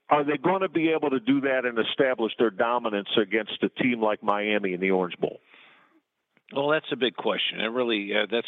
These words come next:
Speaker 2: a part, part of the game to watch to see if Wisconsin's gonna win, because many times you get the big offensive line like Wisconsin has, you get the outstanding running back like Jonathan Taylor, who's averaging six point eight yards per carry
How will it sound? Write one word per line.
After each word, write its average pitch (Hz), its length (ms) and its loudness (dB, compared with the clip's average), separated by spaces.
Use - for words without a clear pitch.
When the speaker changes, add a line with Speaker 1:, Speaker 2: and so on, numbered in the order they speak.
Speaker 2:
a - 200 -12
part, 113 340 -4
part 120 160 2
of 98 80 -6
the 95 40 -12
game 98 200 0
to 92 80 -4
watch 98 360 0
to - 160 -6
see 104 60 -4
if 92 160 -4
Wisconsin's 95 580 -4
gonna 90 140 -4
win, 104 220 -2
because 107 280 -4
many 185 220 -4
times 117 300 -2
you 127 80 -8
get 160 160 0
the 151 60 -2
big 123 220 0
offensive 101 500 -2
line 98 240 0
like 92 200 -4
Wisconsin 98 540 -4
has, 101 260 -2
you 110 60 -4
get 120 160 -2
the 120 140 0
outstanding 104 480 -4
running 92 240 -6
back 90 240 -2
like 92 160 -6
Jonathan 92 440 -4
Taylor, 101 280 0
who's 98 120 -4
averaging 113 480 -2
six - 180 -6
point 95 220 -2
eight 98 160 -2
yards 95 260 0
per 98 120 -6
carry 107 380 0